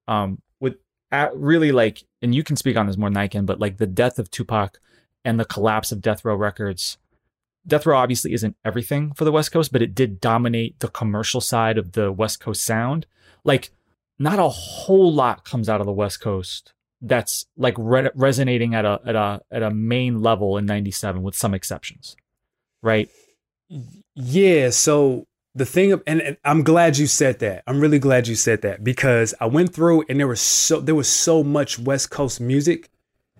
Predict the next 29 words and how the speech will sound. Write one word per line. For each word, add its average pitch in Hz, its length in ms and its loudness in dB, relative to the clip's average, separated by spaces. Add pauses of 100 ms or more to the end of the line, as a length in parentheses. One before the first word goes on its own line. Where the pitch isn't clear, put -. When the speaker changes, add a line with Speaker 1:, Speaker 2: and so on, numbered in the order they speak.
(160)
Speaker 2:
Um, 113 580 -2 (160)
yeah, 131 240 2
let's 160 220 0
talk 156 160 0
about 127 240 0
this 107 160 -8
now. 101 280 -6 (640)
So 143 300 0
there 151 140 4
was 156 160 0
so 196 680 4
much 175 300 0
West 147 320 0
Coast 143 260 -2
music 135 300 0
that 123 120 -2
was 113 120 -4
being 120 280 -2
released, 107 480 -2
and 120 180 -8
I, 131 160 -2
I 127 120 -4
wrote 135 320 0
down 127 260 0
a 113 60 -4
lot 113 200 0
of 104 60 -4
names 110 400 -4
of, 98 220 -10